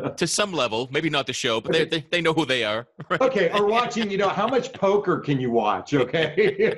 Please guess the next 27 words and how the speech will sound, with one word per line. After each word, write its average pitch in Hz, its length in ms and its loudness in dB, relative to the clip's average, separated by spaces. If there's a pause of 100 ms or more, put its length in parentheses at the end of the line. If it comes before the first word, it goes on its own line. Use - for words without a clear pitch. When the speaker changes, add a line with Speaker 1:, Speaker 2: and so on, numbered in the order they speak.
(260)
Speaker 1:
<laughs> - 180 -14
Like, - 360 -2
you 190 100 2
know, 165 100 2
All-Star 170 560 2
Poker. 139 400 0
I 113 80 -4
mean, 131 140 -4
really? 175 500 4 (340)
Put 240 160 0
that 254 300 0
energy 175 400 0
back 151 340 -2
into 151 140 -4
yourself. 131 720 -4
That's 185 240 -2
what 247 140 -2
I'm 117 260 -2
really 123 260 -2
here 117 180 -8
to 104 160 -12
encourage. - 840 -8
Speaker 2:
Yeah. 67 120 -16 (840)
Now, 117 100 -2
what 165 120 -2
about 196 300 0
the, 120 400 0